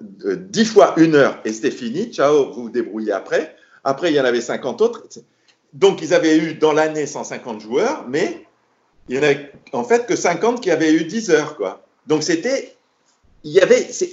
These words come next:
c'était, les écoles de tennis étaient inexistantes. Et quand, euh, ben, je leur ai dit, écoutez, c'est, c'est, enfin, nous, on a une chance inouïe en France, déjà pour la vie des clubs, parce que, ben, les gens qui jouent au tennis, il faut bien leur apprendre à jouer. Donc, les,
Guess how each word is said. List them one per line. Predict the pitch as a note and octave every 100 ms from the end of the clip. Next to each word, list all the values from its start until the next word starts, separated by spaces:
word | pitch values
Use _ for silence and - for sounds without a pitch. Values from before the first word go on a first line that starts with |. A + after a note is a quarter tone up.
| -
c'était, | F3+ E3+ B3 G3+ -
les | C#3+ D3+ F#3
écoles | F#3+ G3
de | F#3
tennis | G#3+ B3 -
étaient | F#3 G#3+ G#3+
inexistantes. | G#3+ G3 F#3+ F#3 E3+ D3+ D3 _ _ _ _ - -
Et | E3+ -
quand, | D4+ C#4 - - _ - _ _ -
euh, | A2 A2 A2 - -
ben, | -
je | -
leur | A2+
ai | B2
dit, | B2+
écoutez, | D#3 - - C3+
c'est, | - -
c'est, | - - - - _ _
enfin, | B2 A2
nous, | A#2+ C3+
on | A#2+
a | A#2 A2
une | G#2 A2
chance | - C3+ - - -
inouïe | A2+ B2+ C3+ C3+
en | G2+
France, | G2 E3 C#3+ - - _ _
déjà | A#2+ B2+ -
pour | G#2
la | G2+
vie | F#2+ C3+
des | C3+ B2+
clubs, | - C3 B2 - - _ _ _
parce | A2 -
que, | B2+ G#2 - - _ _
ben, | A2+ A2+ A2
les | G#2 A2+
gens | A2+ C#3 B2
qui | - G#2
jouent | C3
au | A2
tennis, | B2 A#2+ A#2+
il |
faut | G#2
bien | G#2+
leur | G#2+
apprendre | G#2 G#2 G#2+ G#2+
à | G#2+
jouer. | F#3+ A3
Donc, | D#3+ A#2 A2
les, | G#2+ F2+ -